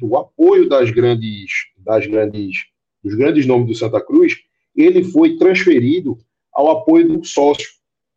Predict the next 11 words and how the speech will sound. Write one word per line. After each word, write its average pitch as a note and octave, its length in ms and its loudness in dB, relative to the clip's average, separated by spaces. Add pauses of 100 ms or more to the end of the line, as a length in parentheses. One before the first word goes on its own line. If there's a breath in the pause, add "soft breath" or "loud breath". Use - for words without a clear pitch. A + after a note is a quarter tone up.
do A#2+ 160 -6
torcedor C#3+ 460 0
comum, D3 400 0 (760)
tá? - 260 -4 (320)
Daquele D3+ 320 0
torcedor D3+ 400 0
de C3 60 2
arquibancada A#2+ 800 -2 (360)
que G#3+ 100 0
até A3+ 260 -2
então E3+ 560 0